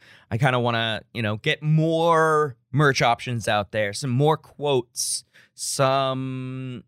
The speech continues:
additional items, that kind of thing. So that's what we're working towards.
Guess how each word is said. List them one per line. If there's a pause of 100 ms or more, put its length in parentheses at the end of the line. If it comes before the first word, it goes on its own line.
(120)
additional
items,
that
kind
of
thing.
So (180)
that's
what
we're
working
towards.